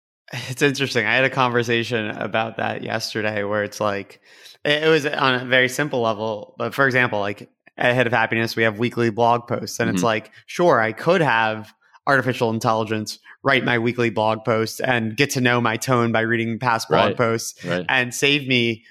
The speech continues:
Speaker 1: a few hours a week. But that doesn't mean I can't do it, A. And B, I actually get a lot out of that process. I
Speaker 2: Yeah.
Speaker 1: enjoy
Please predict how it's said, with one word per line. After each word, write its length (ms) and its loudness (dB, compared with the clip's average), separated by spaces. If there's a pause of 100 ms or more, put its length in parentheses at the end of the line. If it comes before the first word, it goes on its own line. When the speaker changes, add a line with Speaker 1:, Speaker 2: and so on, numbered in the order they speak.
(100)
Speaker 1:
a 60 -8
few 240 2
hours 340 2
a 80 -2
week. 440 2 (500)
But 380 2 (380)
that 140 2
doesn't 200 0
mean 160 2
I 160 0
can't 300 0
do 160 4
it, 280 2
A. 540 0 (240)
And 220 0
B, 340 4
I 200 2
actually 220 -2
get 100 2
a 40 0
lot 220 4
out 140 2
of 80 0
that 180 0
process. 360 -8
I 140 2
Speaker 2:
Yeah. 160 4
Speaker 1:
enjoy 560 2